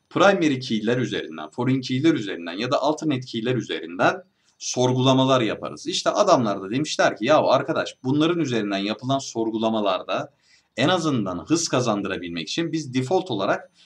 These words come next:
indekslemeye tabi tutalım." Tamam mıyız? Şimdi default olarak primary key, foreign key ve, pardon, şunlara virgül yapalım.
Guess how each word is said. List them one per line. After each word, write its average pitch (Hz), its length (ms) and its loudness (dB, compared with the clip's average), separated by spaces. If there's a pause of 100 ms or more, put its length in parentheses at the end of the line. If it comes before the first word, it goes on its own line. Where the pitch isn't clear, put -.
(200)
indekslemeye 113 680 0
tabi 170 400 6
tutalım." - 380 -4 (440)
Tamam 160 300 6
mıyız? - 340 -12 (400)
Şimdi 170 580 -2
default 156 540 0
olarak 113 480 -2 (420)
primary 185 520 6
key, 87 200 -10 (580)
foreign 170 360 2
key 190 260 -4
ve, 95 240 -6 (380)
pardon, 101 380 -2
şunlara 101 400 -8
virgül 98 300 -6
yapalım. 87 320 -10